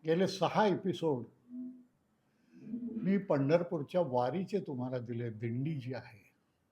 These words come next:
आणि या सगळ्याचं श्रेय आपल्यासमोर जे बसले आहेत, प्रशांत जोशी. त्यांचं नाव प्रशांत हरिदास जोशी, हरिदास. हरीच्या दासांचे ते पुत्र आहेत आणि त्यामुळे त्यांना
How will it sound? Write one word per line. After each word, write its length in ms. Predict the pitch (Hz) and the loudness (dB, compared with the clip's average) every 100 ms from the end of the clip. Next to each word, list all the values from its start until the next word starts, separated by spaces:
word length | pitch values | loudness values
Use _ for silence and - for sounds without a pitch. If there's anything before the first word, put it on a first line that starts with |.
| _ _ _ _ _ _ _ - _ _ _ | _ _ _ _ _ _ _ -20 _ _ _
आणि 240 | 143 185 170 | 0 4 6
या 180 | 185 202 | 8 6
सगळ्याचं 680 | 147 135 175 185 185 190 185 | 2 4 6 6 4 0 0
श्रेय 440 | - 127 165 190 151 127 - _ _ _ _ 143 | -2 0 6 8 6 4 -6 _ _ _ _ -8
आपल्यासमोर 560 | - 160 - 147 170 | -2 -2 0 0 0
जे 160 | 151 165 | 0 0
बसले 380 | 135 127 156 165 | 0 -4 0 0
आहेत, 360 | 131 147 - - _ _ _ _ _ _ _ _ _ _ 135 | 2 0 -2 -12 _ _ _ _ _ _ _ _ _ _ -6
प्रशांत 500 | 131 156 170 170 165 | 0 4 4 4 0
जोशी. 600 | 127 120 120 151 117 - _ _ _ _ _ _ _ _ _ _ _ _ _ _ _ | 0 -4 -4 -6 -8 -10 _ _ _ _ _ _ _ _ _ _ _ _ _ _ _
त्यांचं 260 | 139 123 165 | -8 0 4
नाव 160 | 180 180 | 4 4
प्रशांत 520 | 175 180 190 190 196 | 2 6 6 6 4
हरिदास 540 | 147 156 185 196 196 | 4 4 4 6 6
जोशी, 460 | - 156 127 117 - _ _ _ _ _ - | 4 -2 -4 -8 -18 _ _ _ _ _ -8
हरिदास. 440 | 143 170 165 151 - - - - _ _ _ _ - - _ _ _ _ 160 | -4 2 4 2 0 -14 -20 -20 _ _ _ _ -20 -20 _ _ _ _ 0
हरीच्या 340 | 180 185 202 | 0 6 6
दासांचे 640 | 196 165 151 190 196 190 202 | 8 8 8 8 6 4 4
ते 140 | 202 | 2
पुत्र 320 | - - 196 | 2 0 6
आहेत 220 | 190 185 | 8 8
आणि 160 | 175 175 | 6 4
त्यामुळे 380 | 170 170 185 185 | 4 4 4 0
त्यांना 340 | 175 165 185 | 0 0 -2